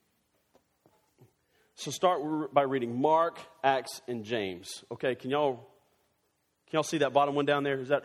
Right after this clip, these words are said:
is that okay? Is that okay? Let me just put that one to, to a bunch of blanks, if I can find them. There we go. Mark, Acts, and James. And the reason I want you to start there,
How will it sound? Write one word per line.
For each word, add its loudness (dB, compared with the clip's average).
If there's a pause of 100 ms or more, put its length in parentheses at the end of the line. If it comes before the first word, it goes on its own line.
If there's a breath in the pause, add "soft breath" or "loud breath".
(180)
is -14
that 2
okay? 0
Is -2
that -4
okay? -4 (960 soft breath)
Let -8
me -6
just -12
put -10
that -8
one -16
to, -14 (140)
to -10
a -8
bunch -10
of -14
blanks, -10 (1160)
if -20
I -12
can -18
find -16
them. -20 (680)
There -8
we -6
go. -12 (680 soft breath)
Mark, 4
Acts, 2
and -6
James. 0 (160 loud breath)
And 6
the 2
reason 4
I 0
want 2
you 0
to -4
start 4
there, 0